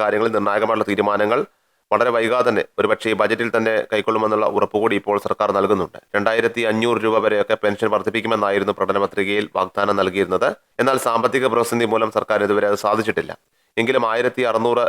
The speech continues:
ഇപ്പോൾ ലഭിക്കുന്നവർക്ക് അതിൽ ഒരു വർധനവ് ഏർപ്പെടുത്തുന്ന കാര്യം പ്രധാനമായിട്ടും സർക്കാർ ഇപ്പോൾ പരിഗണിക്കുന്നുണ്ട് എന്നാണ് ഒരു പ്രധാന ഉറപ്പ് ഇപ്പോൾ ധനമന്ത്രിയുടെ ഭാഗത്തു നിന്ന് നൽകിയിരിക്കുന്നത്. ആയിരത്തി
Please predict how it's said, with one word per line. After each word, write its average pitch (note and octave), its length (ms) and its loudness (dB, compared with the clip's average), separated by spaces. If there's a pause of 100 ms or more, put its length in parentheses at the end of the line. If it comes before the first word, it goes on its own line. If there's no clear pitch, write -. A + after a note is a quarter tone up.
(120)
ഇപ്പോൾ G#2+ 240 -2
ലഭിക്കുന്നവർക്ക് G#2 580 0
അതിൽ G#2+ 200 2
ഒരു G#2+ 160 0
വർധനവ് A#2 480 0
ഏർപ്പെടുത്തുന്ന G2+ 480 -2
കാര്യം F#2+ 220 0
പ്രധാനമായിട്ടും A2+ 640 0
സർക്കാർ G#2 280 0
ഇപ്പോൾ G#2 160 -2 (100)
പരിഗണിക്കുന്നുണ്ട് G#2+ 680 0
എന്നാണ് G2 280 0 (280)
ഒരു A2 140 -2
പ്രധാന A2 320 0
ഉറപ്പ് G#2 260 0 (120)
ഇപ്പോൾ G#2 200 -2 (260)
ധനമന്ത്രിയുടെ G2+ 460 0
ഭാഗത്തു G#2 340 0
നിന്ന് G#2 160 -2
നൽകിയിരിക്കുന്നത്. E2+ 500 -4 (380)
ആയിരത്തി A2 340 -2